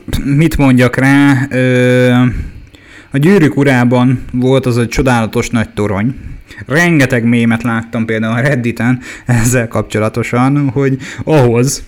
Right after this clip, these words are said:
a szemhez hasonlították a, a, a PlayStation ötöt, és ezt a lángoló szemet felhelyezték a tetejére. Jól emlékszem, Gyűrűk Urában volt, igen, a Gyűrűk Urában volt,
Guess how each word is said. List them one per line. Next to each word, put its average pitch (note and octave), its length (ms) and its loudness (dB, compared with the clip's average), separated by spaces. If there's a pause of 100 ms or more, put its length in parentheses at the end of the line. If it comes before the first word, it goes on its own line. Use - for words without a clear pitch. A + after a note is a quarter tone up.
(120)
a - 60 -6
szemhez B2 640 0
hasonlították B2+ 1160 -4
a, A#2+ 240 0 (400)
a, B2 480 -2
a B2+ 40 0
PlayStation B2+ 640 0
ötöt, D3+ 460 -2
és B2 240 -6
ezt - 180 -4
a B2+ 40 -2
lángoló B2 460 0
szemet A#2 360 -2
felhelyezték A2+ 680 -2
a - 40 -2
tetejére. A2+ 640 -2 (420)
Jól A#2 200 -4
emlékszem, A#2 340 -2
Gyűrűk A#2 320 0
Urában G#2+ 280 -2
volt, G#2+ 180 -4
igen, G#2+ 380 -6 (100)
a B2 60 -10
Gyűrűk A#2 340 -2
Urában C3+ 400 -2
volt, E3 220 -4